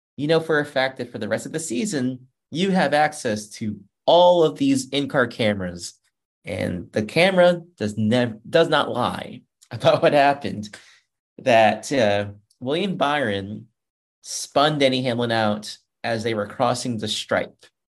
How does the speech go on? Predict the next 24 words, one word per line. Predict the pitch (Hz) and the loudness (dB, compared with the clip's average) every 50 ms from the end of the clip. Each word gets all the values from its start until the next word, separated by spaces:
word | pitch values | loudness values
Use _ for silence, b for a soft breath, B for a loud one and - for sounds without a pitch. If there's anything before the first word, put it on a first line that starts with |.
| _ _ _ | _ _ _
And | 101 104 104 101 98 101 101 95 95 90 - - _ | -6 -4 -2 -2 -2 -4 -6 -6 -8 -10 -12 -12 _
le-, | 117 117 113 123 147 151 | -10 -6 -2 0 0 0
at | - - 131 | 0 0 -4
least | 123 123 131 143 175 185 185 185 - - | -4 -4 -4 -2 -2 -2 -2 -2 -4 -6
to | 147 | -6
say, | 143 - - 151 135 123 117 113 107 104 107 107 107 - _ _ _ _ _ _ _ | -6 -2 2 2 4 4 4 2 2 0 -2 -4 -8 -12 _ _ _ _ _ _ _
Hamlin | _ 147 160 190 220 226 240 254 247 196 | _ -2 0 0 0 0 0 -2 -2 -2
was | 147 127 120 117 113 113 110 - - | -2 -2 -2 -2 -4 -6 -8 -14 -16
very | - 113 110 110 127 131 135 135 135 131 | -14 -10 -2 2 4 4 4 4 2 -2
perturbed, | 135 - 120 - - - 117 110 113 131 - - - - - - - _ _ _ _ _ _ _ _ _ _ _ _ _ | -6 -8 -8 -8 -6 -4 -2 -2 -2 -2 -4 -8 -10 -12 -18 -20 -20 _ _ _ _ _ _ _ _ _ _ _ _ _
and | 120 123 113 | -6 -4 -2
William | 117 123 127 123 113 110 | -2 0 0 0 0 0
Byron | 107 98 98 104 110 123 127 127 113 107 104 101 101 - - _ _ _ - | 0 0 0 0 0 0 0 0 -2 -2 -4 -6 -10 -14 -18 _ _ _ -14
was | 107 104 104 | -14 -14 -8
kinda | - - 110 110 107 | -4 -2 0 2 2
like, | 110 117 117 110 110 | 2 2 2 0 2
"Hey, | 135 139 139 135 | 2 2 2 2
man, | 117 107 107 110 117 107 - - _ _ _ _ _ _ _ _ _ _ _ _ _ - - - | 0 -2 -2 -2 -4 -6 -10 -16 _ _ _ _ _ _ _ _ _ _ _ _ _ -18 -16 -12
you | - 110 | -6 -2
did | 131 160 156 | -2 0 0
me | 175 180 | 0 2
wrong." | 160 170 180 175 151 117 98 98 104 - - | 2 2 2 2 2 0 0 -2 -6 -8 -6
<laughs> | - - - - B B B B B B B B B B B B | -6 -6 -6 -8 B B B B B B B B B B B B
So | _ - - - 139 127 127 127 127 127 - 123 - | _ -10 2 6 6 8 8 8 8 6 4 0 -6